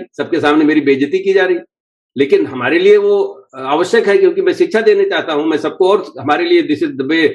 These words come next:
best way, efficient way to do it। तो ये, ये होगा कहीं पे, और जो लोग सिर्फ शब्द के उस पर जाते हैं, अ, उसके पीछे के भाव को नहीं समझते हैं, उसकी परिस्थिति को नहीं समझते हैं,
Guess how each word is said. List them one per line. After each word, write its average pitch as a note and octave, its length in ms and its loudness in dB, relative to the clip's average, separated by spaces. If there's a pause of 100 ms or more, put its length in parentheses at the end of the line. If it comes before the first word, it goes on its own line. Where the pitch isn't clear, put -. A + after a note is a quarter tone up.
(240)
best D#3 220 -2
way, D3+ 260 0
efficient C#3+ 380 0
way C3 140 2
to A#2 100 -8
do B2 60 2
it। C3 80 -4 (140)
तो - 300 -4 (300)
ये, G#3+ 240 2
ये A3 160 2
होगा F3+ 520 0
कहीं F#3+ 260 0
पे, A3+ 300 -4 (240)
और D#3+ 440 -2
जो D#3 180 2
लोग F#3 200 4
सिर्फ A3+ 200 -2
शब्द G3 300 -2
के F#3 200 4
उस C#3+ 380 -4
पर D#3+ 100 -2
जाते D3 280 -2
हैं, D#3+ 300 -4 (320)
अ, C3+ 220 2
उसके C3+ 240 2
पीछे D#3 420 0
के F3+ 80 0
भाव D3 280 -2
को E3+ 80 -4
नहीं D#3 160 0
समझते D3 420 0
हैं, D3 180 2
उसकी C3 240 -2
परिस्थिति B2+ 440 -2
को E3+ 100 -2
नहीं C#3+ 160 4
समझते C3+ 380 -4
हैं, C#3 320 0